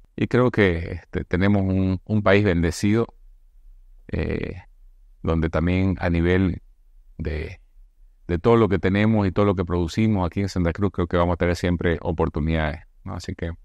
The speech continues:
hay un mensaje para las personas en la clínica, es que por favor no estén preocupados y, y más bien ocupados en, en el día a día de, de todo lo que podemos, podemos hacer. Y la mejora continua, y como dice Carla, por favor, no nos, no nos quedemos con nada,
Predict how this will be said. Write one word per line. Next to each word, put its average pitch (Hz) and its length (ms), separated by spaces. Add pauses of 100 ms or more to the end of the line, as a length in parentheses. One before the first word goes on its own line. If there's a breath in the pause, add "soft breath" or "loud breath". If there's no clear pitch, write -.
(520)
hay 113 160
un 127 100
mensaje 120 480
para 95 100
las 92 120
personas 107 360
en 101 80
la 92 60
clínica, 101 320
es 85 40
que 92 100
por 85 120
favor 92 420 (680)
no 107 120
estén 101 200
preocupados 95 640
y, 80 260 (440)
y 82 240
más 82 180
bien 90 320
ocupados 101 640
en, 78 260
en 87 140
el 85 140
día 98 180
a 92 60
día 95 260
de, 78 160
de 78 140
todo 90 120
lo 87 120
que 78 100
podemos, 80 360 (400)
podemos 78 300
hacer. - 300 (140)
Y 110 80
la 98 100
mejora 110 240
continua, 127 480
y 107 60
como 98 180
dice 107 180
Carla, 107 320
por 87 140
favor, 98 220
no 104 100
nos, 104 220
no 131 160
nos 139 140
quedemos 127 320
con 110 180
nada, 123 420